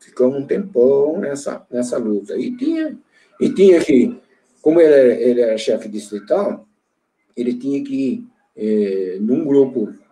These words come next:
em Piracicaba, tinha que ir no, no próprio grupo da Americana, tinha que ir em Limeira.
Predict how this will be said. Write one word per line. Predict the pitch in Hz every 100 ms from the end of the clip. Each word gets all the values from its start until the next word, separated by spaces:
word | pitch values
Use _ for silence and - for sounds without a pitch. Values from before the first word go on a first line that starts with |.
| _ _
em | 107 101 95
Piracicaba, | 110 156 - - 180 151 107
tinha | 107 107
que | 110
ir |
no, | 104 95 92
no | 87
próprio | 113 107 95
grupo | 98 95
da | 95
Americana, | 98 123 - 165 165 117
tinha | - 95
que | 101
ir | 95
em | - _ _ _
Limeira. | 123 131 147 165 165 160 151